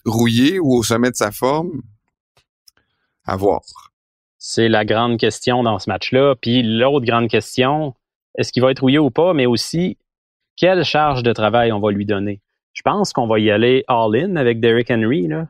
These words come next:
Speaker 2: mais, euh, il y a quand même cette question-là qui plane dans l'air. Ça fait un bon bout qu'il a pas joué. Ce qui est incroyable de Derrick Henry, c'est qu'il a raté quoi, la, la moitié de l'année ou à peu près ?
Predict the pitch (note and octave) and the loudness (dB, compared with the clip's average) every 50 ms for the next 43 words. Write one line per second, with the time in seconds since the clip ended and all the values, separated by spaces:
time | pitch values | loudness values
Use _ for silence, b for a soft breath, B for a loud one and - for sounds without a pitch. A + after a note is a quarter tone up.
0 | _ - A#2+ A2+ A2+ A#2 B2 C3+ C#3+ C#3 - - A2 G#2 F#2+ F#2+ F#2+ F#2+ A2 A#2+ | _ -4 0 0 2 4 4 2 2 0 -2 -4 -4 -4 -4 -4 -4 -2 0 0
1 | C3 B2 - - D#3 C#3+ C#3 D3+ E3+ F3+ F3+ F3+ F3+ F3 F3 E3+ E3+ E3 D#3 C#3 | 0 0 0 0 0 2 2 2 2 2 2 2 2 2 0 0 0 0 -2 -4
2 | - - - - - - - C3 B2 - _ - D3 C3 - - - D3 C3 B2+ | -6 -12 -14 -14 -12 -4 -4 -4 -4 -2 _ 0 0 0 0 -2 -2 0 0 0
3 | A#2+ B2 G2+ G2 - - - - A2+ A2 A2+ A2+ A2+ A2 G2+ G2 F#2+ G#2 A#2 C3+ | 0 0 0 0 -2 -6 -4 -2 -2 0 0 0 0 0 0 0 0 0 2 2
4 | C#3 C#3 B2+ A2 - _ _ _ _ _ _ _ _ - - - C3+ - - D3+ | 2 0 -2 -4 -6 _ _ _ _ _ _ _ _ -8 -4 -2 -2 0 0 2
5 | C#3+ C#3+ C#3 C3 C3 C3 B2 B2+ C#3+ C3+ - C#3+ A2+ - A2+ A2 G#2 A2 B2 C3+ | 2 2 2 2 2 2 0 0 -2 0 0 0 2 2 2 2 2 2 2 2
6 | D3 D#3+ D3+ _ _ _ _ _ _ _ _ - - - C#3 C3 B2+ C#3+ C#3 C3 | 2 0 -4 _ _ _ _ _ _ _ _ -12 -2 0 0 2 2 2 0 0
7 | - C3+ C3+ C#3 D#3 F3 E3+ D3 C#3 A#2+ A2 A2 A#2 C3+ B2+ - B2 G#2+ G#2+ A2+ | 0 0 2 2 2 0 2 2 0 2 2 2 2 2 2 0 0 0 0 0
8 | C#3 D#3 D#3 - - A#2+ A2+ - B2 A#2 A2 A2+ A2 - C3 A2+ - - C#3 B2+ | 0 0 -2 -2 -4 -4 -2 0 0 0 2 0 0 -2 -2 -4 0 0 0 2
9 | C3 B2 A2 G2 G2 F#2 F#2 F#2+ F#2+ G2 G2+ G2 G2+ G#2 G#2+ A2+ A#2+ A#2+ - - | 2 2 0 0 -2 -2 -4 -4 -4 -4 -4 -4 -4 -4 -2 -2 -2 -2 -4 -4
10 | - F#3+ G#3 F3 F3 E3 D#3+ F3 G3 G3+ G#3 G3+ F3 D3 C#3 B2 - C#3 C3 - | -2 -2 0 0 0 0 0 0 -2 -2 -2 0 0 0 0 2 0 -2 -2 0
11 | C3+ C#3+ D#3+ F3+ F#3+ F#3+ E3+ | 0 0 2 2 0 -2 -4